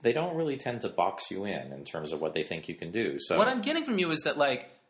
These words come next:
Speaker 2: once you get a relationship with a network, that, that leads to other things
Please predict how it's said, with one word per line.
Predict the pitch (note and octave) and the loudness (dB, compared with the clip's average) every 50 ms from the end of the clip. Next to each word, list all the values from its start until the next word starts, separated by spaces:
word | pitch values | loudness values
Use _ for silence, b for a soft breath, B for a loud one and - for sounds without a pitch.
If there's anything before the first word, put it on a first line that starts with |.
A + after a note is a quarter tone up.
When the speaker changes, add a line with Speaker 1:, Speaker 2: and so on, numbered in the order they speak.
| _ - | _ -2
Speaker 2:
once | D#3 F#3+ A#3 A#3 - | 0 0 2 2 0
you | D4 | 2
get | B3 A#3+ G3+ | 2 2 2
a | F3+ | 2
relationship | D3+ C#3+ C#3 C#3 C#3+ C#3+ - C#3+ B2 | 2 4 4 4 2 2 -2 -2 -2
with | C3 A#2+ | 0 2
a | B2 | 2
network, | B2 C3 D3 G3 - - C#3 B2 A#2+ A#2+ B2 B2+ B2 | 2 4 4 2 2 2 2 0 0 0 -2 -6 2
that, | B2 F3 G#3+ B3+ C#4+ C#4+ - - - D3 | 2 4 4 4 2 0 -2 -10 -14 -12
that | D3 C#3 C3+ C3+ D3 F3+ G#3 C4 C#4+ - | -12 -12 -6 4 4 6 6 6 4 2
leads | E3 D3 C#3 - | 2 0 0 0
to | - D#3+ | 0 0
other | C3+ C3 C3 C3 | 2 2 2 2
things | B2 C#3+ B2+ B2 A#2+ A#2+ | 2 2 2 2 2 0